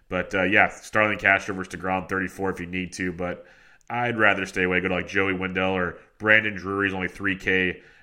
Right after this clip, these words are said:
versus, uh, Gabriel Ynoa. And then Brad Miller, he was batting in the middle of that Phillies order yesterday. And he, uh, he hit two jacks off of Scherzer, thirty-two DraftKings points. He's thirty-three hundred bucks, second base, third base, going against Anibal Sanchez.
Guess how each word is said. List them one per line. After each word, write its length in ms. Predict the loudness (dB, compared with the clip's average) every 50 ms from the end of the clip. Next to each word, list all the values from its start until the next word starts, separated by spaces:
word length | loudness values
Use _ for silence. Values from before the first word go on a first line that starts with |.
| _ _
versus, 320 | -8 -4 -4 -4 -2 -2 -2
uh, 80 | -2
Gabriel 380 | -2 2 2 2 2 2 2 0
Ynoa. 420 | 0 -2 -2 -2 -2 0 0 -2
And 80 | -2 -4
then 140 | -6 -4 0
Brad 280 | 2 4 4 4 4
Miller, 340 | 0 -2 0 0 -2 -2 -4 -10 -16 -20 _ _ _ _ _ _ -20 _ _ _ _ _ _ -14
he 100 | -6 -4
was 100 | -4 -2
batting 240 | 2 2 2 2 0
in 60 | -2
the 60 | -6 -6
middle 280 | -4 -2 0 0 0
of 80 | 0 0
that 140 | -2 -4 -4
Phillies 320 | -4 0 0 0 0 0
order 200 | -2 -2 0 0
yesterday. 580 | 0 0 -2 -2 -4 -4 -2 -2 -2 -2 -4 -6 -14 -20 -20 _ _ _ _ _ _ -6
And 120 | -2 0
he, 140 | 2 4 4
uh, 200 | 4 2 2 0
he 140 | 0 0 0
hit 160 | 0 0 -4
two 160 | -6 -6 -4
jacks 440 | 0 2 2 2 2 -2 -6 -8 -6
off 200 | -4 -4 -4 -4
of 80 | -8
Scherzer, 460 | -8 -6 -4 -4 -4 -2 -2 -4 -4 -2
thirty-two 400 | -2 -2 -2 -2 -4 -4 -6 -8
DraftKings 540 | -4 -2 -2 -2 -2 -4 -8 -12 -14 -12
points. 340 | -10 -6 -4 -4 -4 -6 -10 -18 -20 -20 -20 -20 -20 _ _ -12
He's 160 | -10 -10 -6
thirty-three 400 | -2 0 2 2 0 0 2 0
hundred 200 | 2 2 0 -2
bucks, 260 | -2 -2 -2 -2 -4
second 300 | -4 -4 -4 -4 -2 -2
base, 180 | -2 -2 -2 -2
third 300 | -4 -4 -4 -4 -2 0
base, 260 | 2 2 2 0 -4
going 180 | -6 -6 -6
against 200 | -4 -4 -6 -6
Anibal 320 | 0 0 0 0 0 -2 -4
Sanchez. 640 | -4 -4 -4 -4 -4 -2 -2 -2 0 -2 -2 -6